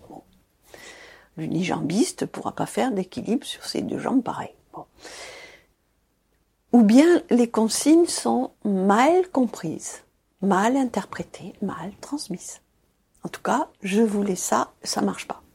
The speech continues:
Comment faire pour obtenir les résultats de ce qu'on cherche ?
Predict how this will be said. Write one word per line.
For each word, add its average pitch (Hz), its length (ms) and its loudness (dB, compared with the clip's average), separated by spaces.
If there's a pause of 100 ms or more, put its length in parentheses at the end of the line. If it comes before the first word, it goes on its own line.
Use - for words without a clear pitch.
(680)
Comment 240 320 4
faire - 720 -2
pour 233 300 -6
obtenir 196 520 -4 (120)
les 208 260 -2 (120)
résultats - 920 -2 (240)
de 233 180 -8 (140)
ce - 100 -12
qu'on - 160 -10
cherche ? - 440 -16